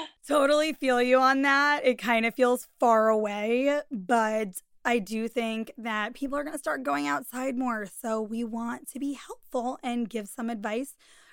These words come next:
from an expert. Our resident expert, who happens to be my mother, <laughs> because she's a neurologist and she's actually in the hospital every day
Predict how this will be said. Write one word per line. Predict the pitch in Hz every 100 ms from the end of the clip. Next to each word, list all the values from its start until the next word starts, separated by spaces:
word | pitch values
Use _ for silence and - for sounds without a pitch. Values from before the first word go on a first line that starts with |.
| -
from | 294
an | 294 285
expert. | 302 - - - - - - - - -
Our | 269 330
resident | 294 269 302 320 311
expert, | 233 - 254 233 254
who | 226 254
happens | 208 226 240 220
to | 226
be | 247
my | 269
mother, | 269 214 208 262 - - -
<laughs> | 277 - -
because | 392 - 311 254 277 - - - - -
she's | - 320 254
a | 247
neurologist | 240 240 269 311 277 - -
and | 277 233
she's | 254 -
actually | 330 - 381 349 -
in | 277
the | 302
hospital | 294 285 311 294 294 -
every | 277 277 277
day | 247 240 277